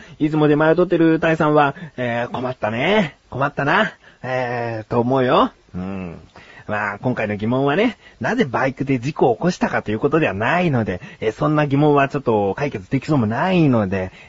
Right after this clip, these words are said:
えー、本題に行きたいと思います。今回の疑問。なぜラーメン屋の名前には〇〇軒という名前が多いの？ですね。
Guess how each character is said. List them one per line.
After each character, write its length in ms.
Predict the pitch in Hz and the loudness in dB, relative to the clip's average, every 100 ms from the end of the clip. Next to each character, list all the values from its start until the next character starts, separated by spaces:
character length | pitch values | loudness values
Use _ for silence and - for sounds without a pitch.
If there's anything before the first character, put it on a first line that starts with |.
| - | -6
え 1040 | 98 92 90 87 87 76 73 69 - 50 | -4 -2 -4 -4 -6 -6 -8 -8 -12 -16
ー、 40 | - | -6
本 180 | 120 117 | -2 0
題 140 | - | 0
に 80 | 101 | -4
行 80 | 95 | -6
き 40 | |
た 100 | 98 | -8
い 40 | 87 | -6
と 80 | |
思 80 | 85 | -8
い 60 | 80 | -8
ま 100 | 71 | -12
す。 260 | - - _ - _ _ _ _ | -16 -20 _ -20 _ _ _ _
今 140 | - 143 | -2 0
回 160 | 135 | 2
の 220 | 131 226 302 | 4 6 6
疑 120 | 175 | 2
問。 180 | 87 - _ _ _ _ - | -2 -6 _ _ _ _ 0
な 240 | 127 294 | 2 4
ぜ 180 | 370 320 | 4 4
ラ 200 | 226 233 | 4 6
ー 20 | |
メ 120 | 240 233 | 6 4
ン 20 | |
屋 100 | 233 | 4
の 80 | 226 | 4
名 120 | 226 | 4
前 160 | 226 226 | 4 6
に 60 | |
は 120 | 220 | 4
〇 340 | 175 175 240 330 | 4 2 4 6
〇 280 | 330 330 320 | 8 6 4
軒 200 | 311 311 | -2 -2
と 80 | |
い 80 | 302 | -2
う 60 | 302 | 0
名 100 | 294 | 2
前 160 | 302 | 2
が 120 | 294 269 | 2 6
多 340 | 302 311 311 | 8 8 8
い 320 | 320 285 226 | 6 4 2
の？ 340 | 214 311 370 - _ _ _ _ _ _ _ _ _ - | 2 4 2 0 _ _ _ _ _ _ _ _ _ -10
で 140 | 135 | -8
す 160 | - 135 | -8 -8
ね。 840 | 113 120 147 185 208 226 226 185 | -6 -4 0 2 4 4 4 2